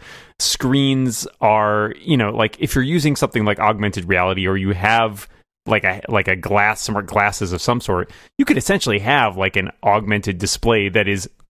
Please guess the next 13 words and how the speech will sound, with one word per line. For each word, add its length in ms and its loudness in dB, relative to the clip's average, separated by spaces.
large, 840 0
you 100 0
know, 160 4
because 340 -2
it's 360 -2
basically 560 0
projected 640 0
on 160 2
glasses 460 0
closer 380 0
to 140 -2
your 100 0
eyes, 400 2